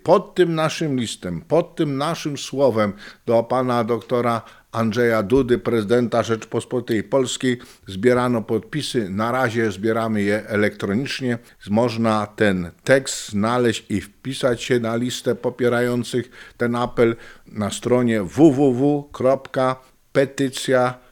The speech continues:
konstytucja kropka p l. Proszę państwa, przypomnę jeszcze słowa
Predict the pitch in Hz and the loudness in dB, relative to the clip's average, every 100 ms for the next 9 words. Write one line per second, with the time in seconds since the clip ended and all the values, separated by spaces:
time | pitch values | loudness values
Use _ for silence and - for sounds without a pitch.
0 | _ - 123 127 - 123 120 117 - 117 | _ -6 -4 -4 -2 -2 -2 -6 -4 0
1 | 110 107 - 113 104 - 110 101 117 95 | 0 0 -4 -4 -4 -4 -6 -6 -6 -2
2 | 92 76 - _ - 135 151 175 160 170 | -2 -4 -12 _ -8 -6 -2 -2 0 0
3 | 151 - - 180 175 165 160 143 139 139 | 0 0 0 2 4 2 4 2 4 2
4 | 127 - 127 - 135 135 131 127 | 0 0 0 2 2 4 6 2